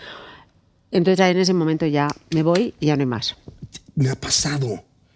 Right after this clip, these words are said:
Speaker 2: que hasta lo, te hace como una fregadera una persona y dices, "Ay, qué
Speaker 1: Qué
Speaker 2: bueno
Speaker 1: bien
Speaker 2: que la
Speaker 1: que me la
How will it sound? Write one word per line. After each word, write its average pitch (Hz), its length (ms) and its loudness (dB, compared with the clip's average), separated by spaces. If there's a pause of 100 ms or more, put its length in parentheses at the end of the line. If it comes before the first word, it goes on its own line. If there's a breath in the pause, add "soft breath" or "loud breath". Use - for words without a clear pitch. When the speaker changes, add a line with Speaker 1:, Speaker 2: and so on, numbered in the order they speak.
(580)
Speaker 2:
que 135 100 -6
hasta 131 200 -2
lo, 131 120 2
te - 220 -2
hace 156 140 0
como 151 160 4
una 156 140 4
fregadera 123 360 0
una 135 200 0
persona 113 260 0
y 127 40 2
dices, 117 260 -4
"Ay, - 180 0 (680 soft breath)
qué 185 160 6
Speaker 1:
Qué 165 120 6
Speaker 2:
bueno 185 180 6
Speaker 1:
bien 247 140 6
Speaker 2:
que 311 80 6
la 294 140 6
Speaker 1:
que 285 40 4
me 277 60 4
la 277 60 6